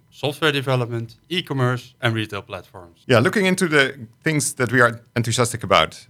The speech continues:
Speaker 2: and that are happening here. As always, we have a bunch of ideas to share in this series. This is how we do I T.
Speaker 1: I'm co-hosting this show together with Peter Brouwers.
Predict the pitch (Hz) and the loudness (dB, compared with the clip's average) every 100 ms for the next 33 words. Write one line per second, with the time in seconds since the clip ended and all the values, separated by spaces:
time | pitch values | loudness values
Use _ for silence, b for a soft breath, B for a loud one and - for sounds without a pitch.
0 | _ 104 110 110 104 110 117 113 117 78 | _ -2 2 4 4 0 0 2 2 -2
1 | - _ _ _ - 147 196 196 180 214 | -8 _ _ _ 0 4 4 6 4 0
2 | - 120 131 147 135 110 135 135 127 113 | -8 0 2 4 2 0 2 2 2 0
3 | 127 117 87 - - 101 - 127 117 107 | 2 2 -2 -4 -8 -6 2 4 4 2
4 | 104 - 92 80 71 - _ _ _ _ | -2 -2 -2 -2 -6 -14 _ _ _ _
5 | _ 147 156 147 107 95 123 127 120 113 | _ -2 0 0 2 2 2 2 2 0
6 | - 82 107 - 120 - _ _ _ _ | -4 -4 -4 -2 -2 -4 _ _ _ _
7 | _ _ _ _ 90 90 120 139 156 156 | _ _ _ _ -18 -4 0 2 2 0
8 | 170 165 - 135 110 104 107 123 113 110 | -2 -2 -2 -2 -4 -6 -6 -6 -6 -10
9 | - 113 117 104 92 87 | -8 -8 -8 -10 -10 -10